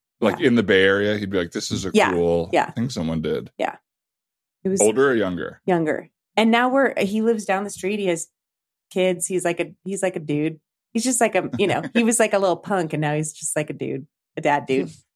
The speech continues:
Speaker 1: <laughs> Now, what would he say if his kids started to graffiti?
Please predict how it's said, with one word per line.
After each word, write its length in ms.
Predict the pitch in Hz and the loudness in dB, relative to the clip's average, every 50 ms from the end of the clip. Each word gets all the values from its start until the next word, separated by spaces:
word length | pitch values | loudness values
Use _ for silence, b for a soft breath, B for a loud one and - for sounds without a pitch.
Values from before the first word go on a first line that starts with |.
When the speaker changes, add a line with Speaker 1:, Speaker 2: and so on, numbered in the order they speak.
| _ _ _ _ | _ _ _ _
Speaker 1:
<laughs> 1000 | - 175 - 214 208 - - 240 240 - - 226 202 - - - 185 - - 233 - _ - - - _ - - - _ _ - _ _ - B B B B B B B B B B B B B B B B B B B B _ _ _ _ _ - | -6 -4 -4 -4 -6 -2 -2 -4 -4 -4 -4 -4 -4 -2 -2 -4 -4 -4 -6 -8 -8 _ -14 -14 -14 _ -14 -14 -14 _ _ -20 _ _ -20 B B B B B B B B B B B B B B B B B B B B _ _ _ _ _ -4
Now, 160 | 131 113 110 | 0 0 2
what 180 | 104 107 117 120 | 4 4 4 2
would 80 | 120 101 | 2 0
he 80 | 104 | 0
say 160 | 98 - 110 | 2 2 2
if 80 | 98 87 | 2 2
his 140 | 85 87 - | 0 -4 -6
kids 240 | - - 110 107 - | -2 -2 -2 -2 0
started 260 | - 90 82 78 - | 0 0 0 0 -2
to 80 | 98 | -6
graffiti? 720 | 80 80 80 78 82 - 78 76 - - - - - - | -6 -6 -6 -6 -4 -2 0 0 2 2 2 0 -2 -6